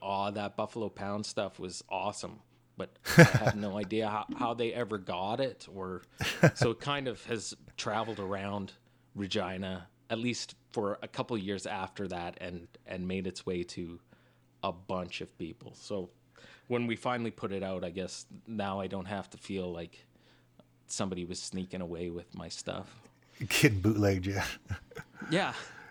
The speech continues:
Speaker 2: You totally get bootlegged, tape traded all around us. <laughs>
Speaker 1: <laughs> Right. <laughs> Like in Regina, that, I'm sure there's multiple generations of that tape, which was
Speaker 2: <laughs>
Speaker 1: already
Speaker 2: Multiple.
Speaker 1: multiple generations. And the copy that got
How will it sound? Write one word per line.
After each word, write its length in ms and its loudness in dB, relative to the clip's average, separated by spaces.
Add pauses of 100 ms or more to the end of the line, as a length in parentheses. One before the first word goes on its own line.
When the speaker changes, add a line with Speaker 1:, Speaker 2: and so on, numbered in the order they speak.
(400)
Speaker 2:
You 80 6
totally 400 10
get 220 6
bootlegged, 440 6
tape 200 8
traded 300 8
all 160 6
around 220 2
us. 200 -6 (240)
<laughs> 60 0 (720)
Speaker 1:
<laughs> 500 -2
Right. 200 0 (320)
<laughs> 0 -
Like 440 -2
in 120 0
Regina, 440 0
that, 320 0
I'm 200 -2
sure 340 0
there's 320 0
multiple 440 -2
generations 680 -4
of 120 -12
that 240 -4
tape, 320 -6 (360)
which 240 12
was 160 4
Speaker 2:
<laughs> 0 -
Speaker 1:
already 360 4
Speaker 2:
Multiple. 300 2 (100)
Speaker 1:
multiple 440 0
generations. 1000 -4
And 220 12
the 80 8
copy 460 2
that 180 -4
got 320 -2